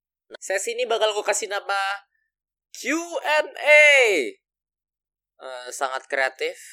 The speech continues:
Fernali Putra Wijaya memang, eh, bisa kontak gue kalau butuh apa-apa, kalau butuh hal kreatif. <laughs>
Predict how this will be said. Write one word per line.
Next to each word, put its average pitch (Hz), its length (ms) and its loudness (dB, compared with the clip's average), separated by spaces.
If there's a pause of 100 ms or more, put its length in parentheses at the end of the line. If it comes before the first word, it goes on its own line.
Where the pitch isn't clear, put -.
(260)
Fernali 131 400 -8
Putra 131 320 -10
Wijaya 127 440 -6
memang, 131 320 -16
eh, 113 360 -18
bisa 117 200 -14
kontak 113 360 -12
gue 117 80 -10
kalau 107 240 -12
butuh 104 280 -16
apa-apa, 107 360 -16
kalau 101 160 -12
butuh 104 200 -16
hal 98 160 -12
kreatif. 101 360 -14 (760)
<laughs> - 600 -12